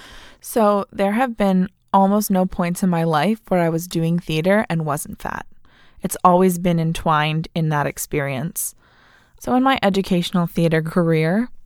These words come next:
like many fat people, I played a lot of older women, moms, grandmas, maiden aunts, which are my specialty. Anyway, I had the good fortune to go to a school where, you know, other than playing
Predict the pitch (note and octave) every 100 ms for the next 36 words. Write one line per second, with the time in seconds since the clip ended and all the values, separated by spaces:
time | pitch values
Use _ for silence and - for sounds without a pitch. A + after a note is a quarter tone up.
0 | - - - A3 G#3 - F3+ E3+ F3 -
1 | D#3+ - - E3 F3+ A#3 C4+ F3+ F3+ -
2 | F3 F3 F3+ F3 E3+ E3+ G#3+ - - F3
3 | D#3+ D#3+ D#3+ - - - - _ - F#3+
4 | G3 F#3+ F3+ F3+ F3+ A#3+ E4 E4+ - F#3
5 | F3+ E3+ F3 G3+ D4 F4 - - - -
6 | - - - F3 F#3 F3+ F#3 F3+ F3+ F#3+
7 | A#3+ C#4 B3+ - - F3+ F#3 F3 F3 F3
8 | E3 E3 A3+ - G3+ F3+ - F3 E3+ F3
9 | D#3+ E3 - D#3+ D3+ D3+ D#3 E3 E3 A#3+
10 | _ _ - C#4 C4 A3 G#3 G3+ G#3+ A#3
11 | A#3+ G#3 G#3 G3+ G3 A#3 G3 F3+ F3+ F3
12 | E3+ - F#3 F3+ E3+ D#3+ D#3 - - G3
13 | F3 E3 F3 F3 F3+ D#3+ - F3 D#3+ D#3+
14 | D#3+